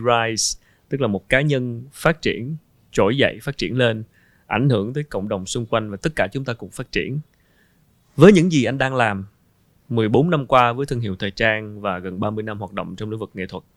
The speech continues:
khi mà nghe tới cái chữ I rise, we rise, một người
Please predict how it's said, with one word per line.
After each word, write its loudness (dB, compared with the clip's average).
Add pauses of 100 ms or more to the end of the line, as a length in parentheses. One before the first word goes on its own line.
khi 4
mà 2 (220)
nghe 2
tới 0
cái -6
chữ -2
I 2 (120)
rise, -2
we -2
rise, -16 (240)
một 2
người -2